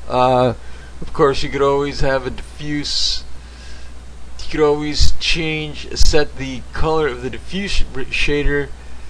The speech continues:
using, uh, a color ramp and the same output of the layer weight. You can take the layer weight of the output of layer weight, run it through a color ramp, feed it into the input of the diffuse mixture. You, you know, you could do, if you,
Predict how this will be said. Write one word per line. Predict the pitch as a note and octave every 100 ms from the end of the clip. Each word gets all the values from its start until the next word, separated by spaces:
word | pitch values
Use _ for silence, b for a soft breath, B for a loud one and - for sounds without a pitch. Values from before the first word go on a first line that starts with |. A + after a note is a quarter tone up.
| B B -
using, | C#3 D3 D3 D3+ D3 C#3 -
uh, | B2 B2 B2 B2 B2 - - - - -
a | B2 -
color | - D3 D3 C#3
ramp | C#3+ C#3+ C#3 - - - -
and | C#3 C#3 D3 C3+
the | C3
same | - - D#3+ D#3+ D3
output | C#3 C#3+ - - C#3 C3+ - - - - - - - -
of | B2+ C3 A#2+
the | B2+ B2+ B2+
layer | C3+ F3 F#3
weight. | C#3+ A2 A2+ B2+ - - - - - - -
You | -
can | -
take | C#3
the | -
layer | D3 D3+ D3
weight | C#3+
of | C3 G#2+
the | C3+ C#3 -
output | C#3+ C#3 D3+
of | C#3+ B2
layer | C3 D3 C3
weight, | B2 C3 B2 - B B B B -
run | E3
it | D#3+
through | E3
a | D#3
color | - D3 D3
ramp, | D3 C#3
feed | E3 D#3
it | D3+
into | D3+ D3
the | C#3+
input | C#3 - C3
of | B2+
the |
diffuse | B2 - F#3 -
mixture. | C3 A2 -
You, | G#2+ A#2 -
you |
know, | A2+
you | A2+ A2+
could | B2 A2
do, | B2+ B2 A#2+ A#2 A#2 A#2
if | -
you, | A#2+